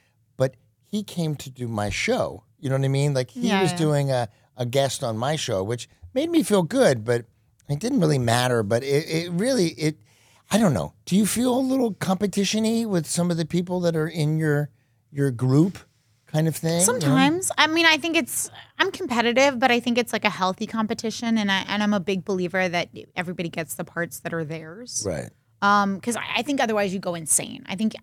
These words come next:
Speaker 2: I, I think you go insane in this business if you look at some, like, I'm not gonna lie. Of course, there's parts that I was like, "Man, I'd love to do that." But I also look at it and go, "Okay, but I, it just wasn't meant for me."
Speaker 1: Yeah.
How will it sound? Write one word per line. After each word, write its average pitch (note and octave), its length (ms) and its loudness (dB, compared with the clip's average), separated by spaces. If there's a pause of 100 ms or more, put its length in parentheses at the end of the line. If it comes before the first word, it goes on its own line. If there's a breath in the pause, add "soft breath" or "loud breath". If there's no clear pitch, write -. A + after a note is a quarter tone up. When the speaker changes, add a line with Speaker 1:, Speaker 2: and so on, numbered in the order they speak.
Speaker 2:
I, - 100 -6 (100)
I F#3 40 -8
think A3+ 380 -6 (160)
you G3+ 120 -18
go F#3+ 140 -14
insane F3+ 400 -6
in F3+ 80 -6
this E3+ 140 -14
business E3 600 -8
if F3 240 -8
you F3 100 -12
look F3 180 -12
at F3+ 120 -12
some, F3 220 -20
like, B3+ 160 0 (720)
I'm C4 100 -2
not C4 120 4
gonna G3+ 120 -4
lie. G3+ 420 2
Of G#3 140 -4
course, C#4+ 300 0
there's G#3 160 -6
parts - 240 -4
that F3+ 80 -6
I - 20 -6
was D#3 100 -8
like, D#3 140 -14
"Man, F#3+ 220 -2
I'd F#3 160 -8
love F3 360 -2
to E3+ 120 -14
do F3+ 200 -14
that." - 320 -6 (400)
But G3+ 380 0 (220)
I A3+ 100 2
also A3+ 260 4
look G3 160 -4
at F#3 80 0
it F3 120 -2
and F3 80 -6
go, F3 420 -2 (460)
"Okay, G3+ 160 -6
but F3 160 -4
I, F3 100 -8
it G3 80 -12
just G3 180 -6
wasn't D#3+ 240 -12
meant - 180 -20 (140)
for - 120 -20
me." - 320 -20
Speaker 1:
Yeah. E2+ 240 -6